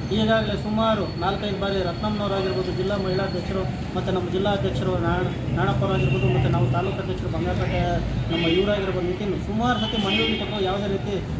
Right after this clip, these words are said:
ಯಾವುದೇ ಅಧಿಕಾರಿಗಳು ಸ್ಪ-, ಸ್ಪಂದಿಸ್ತಾ ಇಲ್ಲ. ಆದ್ದರಿಂದ ಈಗ ನಾವು ಯಾವುದೇ ಪರ್ಮಿಷನ್ ತಗೊಳ್ಳದೆ ಸುಮ್ಮನೆ ಒಂದು ಹತ್ತು ಜನ ಬಂದು ಮನವಿ ಕೊಡ್ತಾ ಇದ್ದೀವಿ. ಈಗಾಗಲೇ ಸುಮಾರು ಸರಿ ಕೊಟ್ಟಿದ್ದೀವಿ. ಬಂದಾಪುಟ್ಟ ಹೋದಾಪುಟ್ಟ ಅಂತೇಳಿ ನಾವು ಕೊಟ್ಟಿರೋ ಮನವಿಯನ್ನು ತೊಗೊಂಡೋಗಿ ಅವ್ರು ಡಸ್ಟ್‌ಬಿನಲ್ಲಿ ಹಾಕೋಂಥ ಕೆಲಸಗಳಾಗ್ತಾ ಇದ್ದಾವೆ.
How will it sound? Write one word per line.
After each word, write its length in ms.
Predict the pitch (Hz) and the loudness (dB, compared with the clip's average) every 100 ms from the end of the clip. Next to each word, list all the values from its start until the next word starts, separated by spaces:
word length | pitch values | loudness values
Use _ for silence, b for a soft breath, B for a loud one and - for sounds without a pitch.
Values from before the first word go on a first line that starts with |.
| - | 0
ಯಾವುದೇ 240 | 185 202 | 0 2
ಅಧಿಕಾರಿಗಳು 460 | 196 196 196 185 180 | 2 2 2 2 2
ಸ್ಪ-, 340 | - - - | 0 0 0
ಸ್ಪಂದಿಸ್ತಾ 380 | - 190 196 202 | 0 0 0 2
ಇಲ್ಲ. 140 | 196 196 214 - - - - | 2 2 2 0 0 -2 0
ಆದ್ದರಿಂದ 320 | 190 214 220 220 208 | 2 4 4 4 2
ಈಗ 100 | 202 220 226 - - - | 2 2 0 -2 -6 -6
ನಾವು 200 | 190 202 | -4 0
ಯಾವುದೇ 360 | 185 196 214 196 | 0 0 -2 -4
ಪರ್ಮಿಷನ್ 380 | 185 214 214 202 | -4 -2 -2 -2
ತಗೊಳ್ಳದೆ 360 | 196 196 202 | -2 0 0
ಸುಮ್ಮನೆ 260 | - 226 202 | 0 0 2
ಒಂದು 120 | 185 | 0
ಹತ್ತು 200 | - - | 0 0
ಜನ 120 | 190 | 0
ಬಂದು 160 | 196 123 | 2 2
ಮನವಿ 360 | 165 190 208 190 | 2 0 0 0
ಕೊಡ್ತಾ 200 | 190 185 | 0 0
ಇದ್ದೀವಿ. 280 | 180 190 202 - - - - 175 | 0 2 0 0 -2 -2 0 2
ಈಗಾಗಲೇ 320 | 190 202 202 | 2 2 0
ಸುಮಾರು 320 | - 202 208 | 0 0 0
ಸರಿ 240 | 196 185 | 0 -2
ಕೊಟ್ಟಿದ್ದೀವಿ. 420 | 185 180 175 190 165 | -2 -2 0 0 0
ಬಂದಾಪುಟ್ಟ 420 | 185 220 214 208 | 2 2 2 0
ಹೋದಾಪುಟ್ಟ 500 | 196 202 208 - 196 | 0 0 0 0 -2
ಅಂತೇಳಿ 640 | 190 190 196 190 - - | -2 0 0 0 -4 -4
ನಾವು 160 | 180 180 | -2 -2
ಕೊಟ್ಟಿರೋ 260 | 185 214 | 0 0
ಮನವಿಯನ್ನು 460 | 202 185 208 220 202 | 2 2 0 0 0
ತೊಗೊಂಡೋಗಿ 420 | 190 202 196 190 | 0 0 0 2
ಅವ್ರು 160 | 190 151 | 2 0
ಡಸ್ಟ್‌ಬಿನಲ್ಲಿ 460 | 185 - 220 202 | 0 0 0 2
ಹಾಕೋಂಥ 240 | 190 185 180 | 0 0 -2
ಕೆಲಸಗಳಾಗ್ತಾ 500 | 185 180 196 185 180 | -2 -2 0 0 -2
ಇದ್ದಾವೆ. 560 | 175 180 202 196 - | -2 0 0 -2 -2